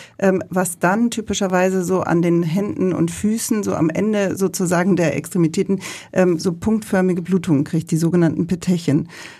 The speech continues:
Ähm, wenn wir so ein Kind in der Praxis haben, rufen wir sofort die eins eins zwei und fangen alle an zu rennen.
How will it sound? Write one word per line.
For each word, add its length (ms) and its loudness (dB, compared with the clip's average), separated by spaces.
Ähm, 420 4
wenn 220 0
wir 120 2
so 160 -2
ein 180 -2
Kind 200 -4
in 100 -2
der 80 2
Praxis 460 -6
haben, 300 0
rufen 540 -2
wir 200 2
sofort 720 0
die 120 -4
eins 220 0
eins 200 0
zwei 140 0
und 100 0
fangen 200 -2
alle 260 0
an 140 -2
zu 120 -4
rennen. 400 2